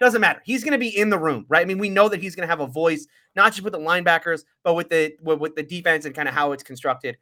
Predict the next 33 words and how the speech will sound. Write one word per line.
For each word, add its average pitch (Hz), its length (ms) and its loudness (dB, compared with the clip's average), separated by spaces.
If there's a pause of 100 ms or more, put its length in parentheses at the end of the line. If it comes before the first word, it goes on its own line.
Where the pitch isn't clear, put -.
(200)
overall. 135 240 -2
He's 120 100 -8
certainly 156 200 -4
gonna 139 120 -8
have, 135 260 -4
I - 20 -20
mean, 131 200 -14
you 135 80 -12
know, 110 100 -10 (140)
I 160 160 0
think 165 160 -8
Tomlin 180 320 -2
is 147 100 -8
probably 160 320 -2
going 151 140 -4
to 143 80 -8
lean 156 240 -8
on 139 160 -8
Flores, 135 440 -4 (280)
his 151 160 -10
experience 147 400 -6
in 131 60 -12
roster 135 340 -4
building 131 340 -8
and 120 100 -12
what 131 120 -6
he 143 120 -10
did 135 200 -4
in 127 60 -8
Miami, 131 360 -4 (180)
because 226 220 4
that 262 220 6
defense 202 400 -4